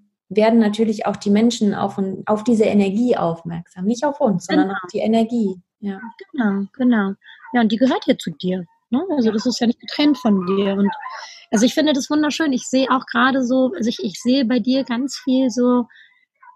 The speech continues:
Speaker 2: ähm, Zeitschriften, Magazin, Arbeit, also so dieses,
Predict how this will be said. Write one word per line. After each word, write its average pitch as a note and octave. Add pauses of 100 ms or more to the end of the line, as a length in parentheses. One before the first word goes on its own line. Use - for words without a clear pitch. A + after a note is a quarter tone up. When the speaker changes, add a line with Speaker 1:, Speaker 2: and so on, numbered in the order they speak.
(1300)
Speaker 2:
ähm, A3+ (520)
Zeitschriften, A3+
Magazin, A3 (520)
Arbeit, G3+
also G3
so G3+
dieses, G#3+